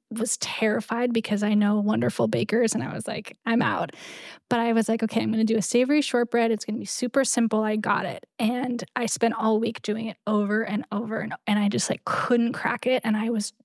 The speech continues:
I was going crazy. And then, um, we were in Oregon at the time, and we went camping in Hood River, and I, like, had this memory of this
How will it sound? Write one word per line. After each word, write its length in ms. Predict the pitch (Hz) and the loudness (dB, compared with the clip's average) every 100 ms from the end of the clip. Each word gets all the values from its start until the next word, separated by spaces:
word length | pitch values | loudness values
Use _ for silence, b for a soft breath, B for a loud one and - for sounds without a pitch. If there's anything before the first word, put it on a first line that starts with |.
| _ - | _ -4
I 100 | 220 | -2
was 140 | 214 202 | 0 -2
going 340 | - 220 214 | -2 -2 -2
crazy. 600 | - 214 226 226 330 339 - | -4 -2 -2 0 0 0 0
And 240 | 233 233 | 4 4
then, 420 | 247 262 269 294 B B B B B - | 4 4 4 4 B B B B B -4
um, 540 | 240 240 233 233 233 - | 0 2 2 2 0 -2
we 200 | 240 233 | -2 2
were 180 | 233 226 | 2 2
in 340 | 233 226 226 226 | 2 2 4 4
Oregon 340 | 214 214 240 | 4 4 4
at 100 | 262 302 | 2 2
the 80 | |
time, 320 | 285 294 294 285 | 0 2 4 4
and 140 | 220 | 4
we 120 | 220 | 2
went 200 | 226 226 | 0 -4
camping 420 | - 214 220 240 | -6 -6 -4 -4
in 100 | 240 | -2
Hood 240 | 220 220 220 | -2 -2 -4
River, 380 | 233 247 262 - | -4 -2 -2 0
and 160 | 220 247 | 0 0
I, 160 | 233 | 0
like, 200 | 240 262 | -2 -4
had 300 | - 226 220 | -2 0 0
this 260 | 226 - - 240 | 0 -2 -4 2
memory 480 | 233 240 233 220 | 4 4 4 2
of 200 | 214 208 202 | 0 -2 -2
this 300 | 214 - | -2 -4